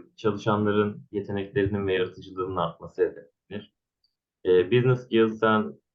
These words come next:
Corporate Huddles, insanların, e, fikir ve bilgi alışverişi yapması.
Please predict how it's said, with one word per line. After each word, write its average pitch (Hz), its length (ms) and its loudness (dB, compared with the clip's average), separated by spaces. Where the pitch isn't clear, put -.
Corporate 101 540 0
Huddles, 101 440 -2
insanların, 104 880 0
e, 95 120 -6
fikir 113 340 2
ve 104 360 4
bilgi 101 260 2
alışverişi 82 560 -4
yapması. - 720 -8